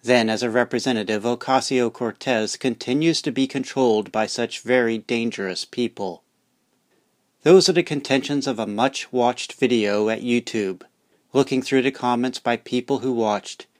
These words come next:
it seems a fair number of viewers found the information to be particularly novel and disturbing. Are the commenters this naive, or are many of them just looking for confirmation for their dislike of Ocasio-Cortez or Democrats?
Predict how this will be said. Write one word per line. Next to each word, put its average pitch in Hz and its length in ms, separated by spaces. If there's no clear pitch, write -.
it 147 120
seems 175 380
a 151 80
fair 147 320
number 135 320
of 123 140
viewers 117 420
found 113 260
the 110 120
information 123 600
to 123 40
be 123 140
particularly 120 760
novel 113 540
and 110 180
disturbing. 101 680
Are 156 100
the 180 120
commenters 185 580
this 147 240
naive, 127 640
or 113 200
are 107 40
many 123 280
of 123 100
them 127 180
just 123 280
looking 123 320
for 123 160
confirmation 120 960
for 104 200
their 104 160
dislike 113 760
of 104 160
Ocasio-Cortez 107 1400
or 101 180
Democrats? 104 920